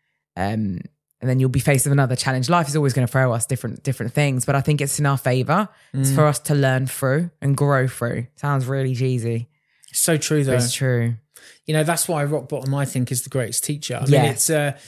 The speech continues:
Speaker 2: you know, it's a risky strategy to g-, kind of go into life and go, "Well, I'm gonna hit rock bottom <laughs> so I can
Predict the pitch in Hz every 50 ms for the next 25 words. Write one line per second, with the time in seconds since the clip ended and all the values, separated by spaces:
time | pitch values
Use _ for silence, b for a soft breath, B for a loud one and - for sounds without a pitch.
0 | B B B B B B B B B B B _ _ _ _ - 170 170 156 143
1 | 143 147 - 156 147 - 165 147 165 175 - - - 156 147 139 139 131 107 -
2 | _ _ - - - - 156 156 147 131 - 131 123 117 117 - 135 - - -
3 | - 156 139 123 113 113 - 139 135 135 143 151 147 143 - 131 113 104 - -
4 | 123 - - - 135 127 123 120 117 117 117 113 123 117 117 127 135 120 120 -
5 | 123 - 135 123 135 123 - - 143 131 135 156 147 - 160 143 135 139